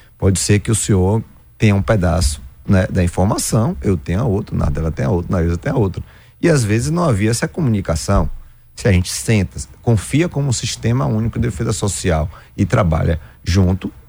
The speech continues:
com certeza as informações vão, vão se convergir e a gente vai conseguir, é, chegar mais rápido no nosso objetivo, que é co-, o quê?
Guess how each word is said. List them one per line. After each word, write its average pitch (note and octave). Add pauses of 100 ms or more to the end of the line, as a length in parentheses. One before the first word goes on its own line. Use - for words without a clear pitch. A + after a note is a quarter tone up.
(200)
com F#2+
certeza G2
as F2+
informações F2+
vão, F2+
vão E2+
se D#2+
convergir F#2 (300)
e G#3
a C3
gente G#2+
vai C3
conseguir, A#2 (480)
é, F2+
chegar F#2
mais A#2
rápido F#2+
no B2+
nosso A#2
objetivo, B2+
que -
é G#2+
co-, -
o -
quê? -